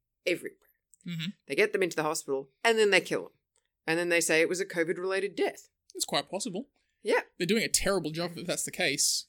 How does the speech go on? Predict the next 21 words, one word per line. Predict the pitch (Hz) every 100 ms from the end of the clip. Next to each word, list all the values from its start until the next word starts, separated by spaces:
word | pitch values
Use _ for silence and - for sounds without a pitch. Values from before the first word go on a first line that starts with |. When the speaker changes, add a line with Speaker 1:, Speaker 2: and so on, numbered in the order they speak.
| -
Speaker 2:
'cause | 151
New | 160
Zealanders | 156 165 190 170 139 -
just | 147 165
knocked | 165 - 151
it |
on | 143
the | 143
head. | 147 156
Australia's | - 151 185
doing | 160 147
a |
pretty | 156 - 151
decent | 143 160 160 160
job | 156 147
in | 151
terms | - 165 160
of | 139
numbers | 139 151 170 151 139
of | 139
fatalities. | - - - 156 143 131 -